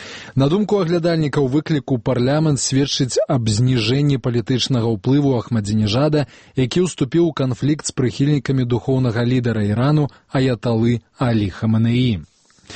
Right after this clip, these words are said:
У Маскве арыштаваны заснавальнік скандальна вядомай фінансавай піраміды М М М Сергей Маўродзе. Суд пакараў яго пяццю суткамі адміністратыўнага арышту.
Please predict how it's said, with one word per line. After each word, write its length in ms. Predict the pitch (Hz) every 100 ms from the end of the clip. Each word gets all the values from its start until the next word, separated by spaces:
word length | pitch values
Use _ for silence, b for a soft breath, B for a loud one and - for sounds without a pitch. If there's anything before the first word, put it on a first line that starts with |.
| B B B B B -
У 80 | 147
Маскве 400 | 165 - 208 226
арыштаваны 560 | 214 - 180 180 185
заснавальнік 720 | 160 156 - 151 160 170 160 -
скандальна 640 | - 135 131 151 156 147
вядомай 480 | 131 127 143 147 131
фінансавай 640 | - 131 131 131 - 127 120
піраміды 720 | 131 120 120 135 147 131 120
М 240 | 156 127 117
М 200 | 113 123
М 200 | 147 147
Сергей 480 | - 139 131 110 107
Маўродзе. 720 | 117 127 143 151 110 98 82 B B B
Суд 320 | - 147 120
пакараў 400 | 120 123 131 156
яго 240 | 156 139
пяццю 400 | 131 135 - 170
суткамі 480 | 147 - 139 - 135
адміністратыўнага 1120 | 127 120 131 123 139 127 107 101 101 110 120
арышту. 480 | 123 113 - 98 78